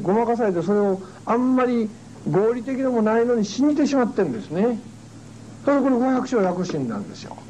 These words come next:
結局人間は人間であるということを忘れてしまってね。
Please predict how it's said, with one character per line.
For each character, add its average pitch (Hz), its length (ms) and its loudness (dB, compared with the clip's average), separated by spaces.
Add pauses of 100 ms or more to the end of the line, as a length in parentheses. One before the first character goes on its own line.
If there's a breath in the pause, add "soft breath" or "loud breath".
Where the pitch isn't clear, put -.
(640)
結 233 140 4
局 262 180 6
人 202 140 6
間 180 160 4
は 165 80 2
人 147 120 0
間 139 180 0
で 131 100 2
あ 127 60 0
る 127 100 0
と 110 60 -6
い - 20 -8
う - 40 -8
こ 110 60 -6
と 123 60 0
を 110 80 0
忘 107 160 -4
れ - 40 -4
て - 80 -8
し 101 60 -8
ま - 120 -10
っ - 20 -14
て - 200 -12
ね。 170 220 2